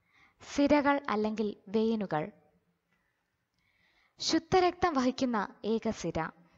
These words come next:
ശ്വാസകോശ സിര അല്ലെങ്കിൽ പൾമണറി വെയിൻ. അശുദ്ധരക്തം വഹിക്കുന്ന ഏക ധമനി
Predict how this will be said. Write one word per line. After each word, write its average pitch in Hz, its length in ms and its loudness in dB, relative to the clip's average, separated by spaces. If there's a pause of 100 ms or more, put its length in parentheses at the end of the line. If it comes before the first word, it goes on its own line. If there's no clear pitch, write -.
(1600)
ശ്വാസകോശ 294 800 2
സിര 277 260 0 (280)
അല്ലെങ്കിൽ 220 340 -2 (500)
പൾമണറി 254 600 4
വെയിൻ. 165 280 -4 (2000)
അശുദ്ധരക്തം 302 720 4
വഹിക്കുന്ന 262 440 2 (200)
ഏക 208 260 -4 (100)
ധമനി 160 340 -6